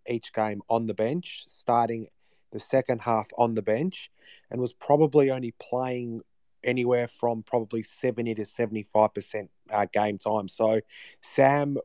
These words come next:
spoke about it, you know, probably halfway through the year, probably it even, uh, before that,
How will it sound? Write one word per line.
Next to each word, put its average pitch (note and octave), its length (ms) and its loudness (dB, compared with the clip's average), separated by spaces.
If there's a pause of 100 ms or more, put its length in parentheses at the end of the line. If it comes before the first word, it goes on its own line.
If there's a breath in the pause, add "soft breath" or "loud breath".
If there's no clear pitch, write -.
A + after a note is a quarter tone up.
(300)
spoke - 460 0
about A#2 360 -2
it, G2+ 100 -10 (500)
you B2 100 -10
know, A2+ 140 -2
probably G#2+ 440 -6
halfway A2 440 -4
through G#2+ 240 -8
the F#2+ 80 -12
year, G#2 140 -2
probably A#2 480 0
it G#2+ 240 -4
even, G#2 260 -4
uh, G2 120 2
before A2 480 2
that, G2+ 260 -4